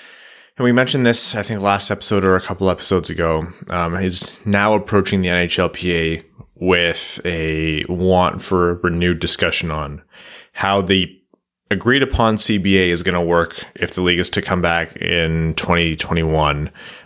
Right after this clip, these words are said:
um, in terms of finances, in terms of contracts, and all the fun stuff like escrow and deferral and proration and all that stuff. Uh, and it, it's poised to be, I think, a lot less smooth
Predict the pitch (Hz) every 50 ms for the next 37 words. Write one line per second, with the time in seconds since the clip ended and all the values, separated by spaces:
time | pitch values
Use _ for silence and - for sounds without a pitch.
0 | - - 73 76 76 78 76 76 76 76 76 73 73 - - _ - _ _ _
1 | _ _ _ _ _ _ _ _ _ _ _ _ _ _ _ _ _ _ _ _
2 | _ _ _ _ _ _ - 92 90 - - 82 85 80 78 - 78 73 73 -
3 | - - - - - 98 98 101 101 101 98 95 98 - 98 92 85 87 85 80
4 | - - 73 73 - - - - - 92 87 85 - - 87 85 82 80 78 -
5 | - - 76 82 82 76 78 - - 80 76 76 - - - 73 73 - 80 80
6 | - - - 78 - - - - 82 76 78 78 78 78 71 76 - - - -
7 | 80 73 71 76 76 78 76 69 67 65 - - - 80 65 55 73 67 62 -
8 | - - 58 64 67 65 57 52 50 50 - - - - 55 - - - - -
9 | - - - - - - - - - 98 101 101 107 - - 143 147 147 - -
10 | 135 139 131 - - - - 156 156 165 175 170 - 160 131 139 135 135 131 131
11 | 131 123 - - - 117 - - 113 98 107 101 95 92 98 92 98 101 - -
12 | 98 98 95 95 - - - - 95 95 95 92 92 87 -